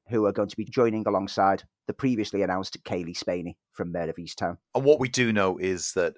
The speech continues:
Speaker 2: Ridley Scott is overlording as producer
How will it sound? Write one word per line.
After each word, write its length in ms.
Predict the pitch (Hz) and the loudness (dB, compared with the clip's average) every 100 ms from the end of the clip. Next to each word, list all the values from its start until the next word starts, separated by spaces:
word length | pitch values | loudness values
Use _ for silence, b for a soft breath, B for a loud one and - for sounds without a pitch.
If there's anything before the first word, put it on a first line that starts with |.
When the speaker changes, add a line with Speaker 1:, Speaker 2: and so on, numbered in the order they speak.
| _ | _
Speaker 2:
Ridley 320 | 92 110 87 | -6 -6 -6
Scott 360 | - - 80 - | -6 0 0 0
is 180 | 92 - - | -4 -4 0
overlording 680 | 117 101 95 95 92 87 80 117 | 0 0 0 0 -2 -6 -6 -4
as 160 | 113 | -4
producer 640 | - 101 80 78 - 69 | -6 -8 -8 -10 -10 -10